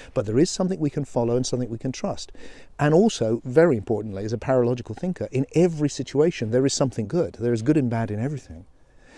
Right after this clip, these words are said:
So in the worst thing that happens, we can redeem it by choosing to find the goodness in it and growing in love wisdom, seeing what,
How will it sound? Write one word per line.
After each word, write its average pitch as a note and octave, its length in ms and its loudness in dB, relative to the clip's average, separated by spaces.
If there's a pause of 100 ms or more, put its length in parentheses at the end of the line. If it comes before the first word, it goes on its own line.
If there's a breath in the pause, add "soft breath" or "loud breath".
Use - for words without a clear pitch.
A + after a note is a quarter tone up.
(100)
So C3+ 220 2
in C3 100 4
the B2+ 80 2
worst D#3+ 360 4
thing D3 120 0
that B2+ 120 -6
happens, D#3 680 -8 (300 soft breath)
we C3+ 140 2
can C#3+ 200 0
redeem C3+ 440 2
it - 220 -12 (560 soft breath)
by A#2+ 260 2 (360)
choosing F#3+ 720 2
to A2+ 60 -8
find B2 680 -6 (120)
the A#2 100 0
goodness A#2+ 480 0
in E2+ 80 -12
it - 220 -20 (580 soft breath)
and A2 160 -2
growing A#2+ 340 4
in B2+ 100 2
love D3+ 200 2
wisdom, - 400 -6 (880)
seeing B2+ 540 2
what, A2+ 180 -4